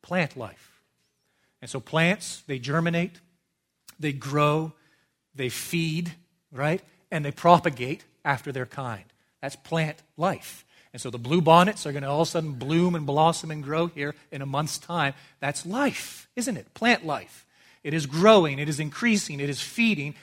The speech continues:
and it is propagating after its kind. But there's a progression. God then creates animals. Well, animals are alive, but animals are kinda different from plants.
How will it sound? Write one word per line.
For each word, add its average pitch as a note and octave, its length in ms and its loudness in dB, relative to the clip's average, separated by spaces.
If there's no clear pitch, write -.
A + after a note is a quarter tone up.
and E3+ 120 -2
it D#3+ 40 0
is D3+ 100 -4
propagating E3+ 640 6
after D3+ 260 -4
its D#3+ 140 -12
kind. G#3 360 0
But E3+ 80 -4
there's E3+ 140 2
a F3+ 60 2
progression. G3 500 8
God G3+ 240 8
then G#3 140 2
creates E3+ 320 -2
animals. A3 560 -2
Well, D#3+ 80 0
animals C4+ 420 8
are E3+ 80 4
alive, C#3+ 540 4
but G#3 100 0
animals D4+ 280 0
are - 40 -2
kinda A#3+ 220 -2
different G#3 240 -4
from G3+ 100 -12
plants. - 640 -8